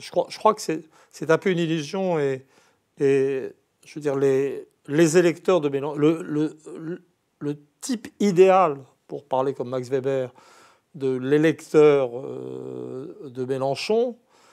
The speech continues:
c'est un jeune éduqué en voie d'appauvrissement. Et alors, j'admets que j'ai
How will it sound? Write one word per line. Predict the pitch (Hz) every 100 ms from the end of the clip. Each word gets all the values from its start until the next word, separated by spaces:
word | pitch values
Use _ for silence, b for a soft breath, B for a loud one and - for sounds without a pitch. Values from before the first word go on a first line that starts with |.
| b b
c'est | - 151 151
un | 135 123
jeune | 123 175 190
éduqué | 147 135 131 175 208 214 - _ _ -
en | 135
voie | 127 143 202
d'appauvrissement. | 180 139 143 143 127 - 127 123 _ _ _ _ _ -
Et | 151 151 151 - _ _ _ _ _ _ _ _ _ _ _
alors, | 120 - 143
j'admets | 135 123 151 156
que |
j'ai | 123 127